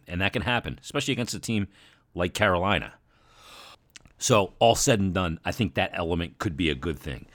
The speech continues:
Now, on to the other subject, and I know Charlie O'Connor asked the question about the penalty kill, and I've always been a firm believer in this philosophy as well,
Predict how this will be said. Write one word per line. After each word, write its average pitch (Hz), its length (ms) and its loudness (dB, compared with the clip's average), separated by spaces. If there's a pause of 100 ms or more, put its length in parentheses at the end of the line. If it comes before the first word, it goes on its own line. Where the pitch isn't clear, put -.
(300)
Now, 101 240 0
on 135 160 8
to 151 60 2
the 110 180 6
other 98 180 2
subject, 85 440 -2
and 82 80 -4
I 78 120 -6
know 92 120 -2
Charlie 92 280 0
O'Connor 101 300 -2
asked 82 160 -4
the 92 60 -8
question 104 400 -2
about 78 440 -2
the 78 100 -4
penalty 113 360 -2
kill, 64 380 -10 (580)
and 90 420 0 (840)
I've 107 120 2
always 151 180 8
been 123 120 2
a 92 60 2
firm 104 280 2
believer 82 460 -2
in 80 120 -2
this 78 160 -6
philosophy 78 640 -4
as 67 160 -8
well, 71 320 -4